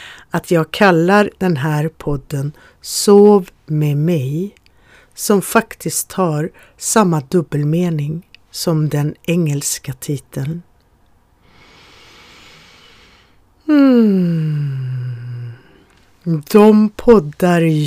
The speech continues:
jag tycker om att lyssna på ska då helst vara något som gör att jag utvidgar min förståelse av vad världen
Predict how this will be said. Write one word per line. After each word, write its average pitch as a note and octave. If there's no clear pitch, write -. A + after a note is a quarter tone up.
jag A3
tycker D#3+
om D3
att C#3+
lyssna C#3+
på D3+
ska -
då D#3+
helst E3
vara D3
något F#3
som E3
gör D#3+
att D3+
jag D#3
utvidgar D#3+
min D#3+
förståelse D#3
av E3+
vad C#3+
världen D#3